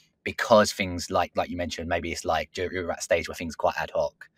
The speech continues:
um, you're sort of doing things on the fly. Um, it's very easy to then hear a good idea and run with it, but then you're constantly on chasing that wheel of, like, "Okay, we're doing this, we're doing this, we're doing this."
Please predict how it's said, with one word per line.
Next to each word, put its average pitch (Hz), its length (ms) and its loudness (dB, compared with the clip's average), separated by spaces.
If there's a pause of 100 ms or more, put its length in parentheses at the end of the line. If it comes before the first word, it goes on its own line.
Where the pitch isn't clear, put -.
(340)
um, 76 320 2
you're 78 140 -6
sort - 200 -2
of 82 160 -12
doing 85 220 -4
things 80 220 -6
on 82 80 -4
the 82 60 -8
fly. 80 500 2 (520)
Um, 82 480 2
it's 92 260 2 (120)
very 98 280 8
easy 87 760 -4 (360)
to - 120 2
then 85 220 4
hear 98 240 2
a 85 40 0
good 78 160 -2
idea 78 480 2
and 90 140 -6
run 87 180 4
with 76 140 -6
it, 78 300 -4
but 78 100 -8
then 82 220 2
you're 80 220 -6
constantly 78 520 -2
on 78 340 -6
chasing 85 380 0
that 73 140 -2
wheel 73 240 -4
of, 80 120 -10
like, 73 300 -4
"Okay, 78 220 -4
we're 82 80 -8
doing 78 220 -6
this, 76 200 -10
we're 78 60 -10
doing 78 220 -8
this, 78 180 -12
we're 76 80 -14
doing 78 240 -14
this." 80 280 -10